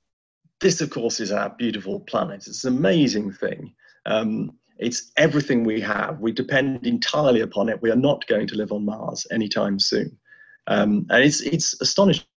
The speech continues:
It's beautiful. It gives us everything we need.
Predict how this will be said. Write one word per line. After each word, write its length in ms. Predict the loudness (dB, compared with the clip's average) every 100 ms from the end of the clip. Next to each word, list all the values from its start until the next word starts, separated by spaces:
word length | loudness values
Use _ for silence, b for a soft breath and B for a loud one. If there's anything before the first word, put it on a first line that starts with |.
| -20 -18 -8
It's 280 | -4 -4 -4
beautiful. 520 | 2 2 4 2 2
It 80 | 2
gives 220 | -2 -4
us 100 | -2
everything 380 | -2 -2 -6 -4
we 100 | -2
need. 340 | 0 0 -4